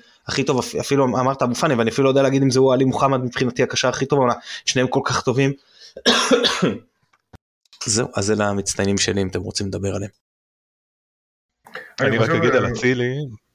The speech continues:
Speaker 2: כן, כן, נדבר, מתי.
Speaker 3: לא, עוד משהו להגיד על פלניץ', ש-, אה, בעצם הוא מאפשר לנו לשחק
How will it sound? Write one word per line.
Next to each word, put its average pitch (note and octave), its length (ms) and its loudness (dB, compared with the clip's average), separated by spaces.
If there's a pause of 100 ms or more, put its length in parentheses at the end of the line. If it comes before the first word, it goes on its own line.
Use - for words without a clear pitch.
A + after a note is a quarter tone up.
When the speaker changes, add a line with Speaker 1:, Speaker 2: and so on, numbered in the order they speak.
(220)
Speaker 2:
כן, A#2+ 140 -4
כן, G#2+ 140 -2
נדבר, F#2+ 300 -4
מתי. G2 220 -8 (840)
Speaker 3:
לא, D3+ 240 2
עוד E3 100 4
משהו D#3+ 300 2
להגיד C3+ 320 0
על A#2+ 160 0
פלניץ', B2+ 420 0
ש-, - 100 -6
אה, G#2 600 -4 (140)
בעצם A#2 680 -2 (440)
הוא E3+ 440 0 (140)
מאפשר A#2+ 680 -2
לנו D#3 260 2
לשחק A#2+ 340 -6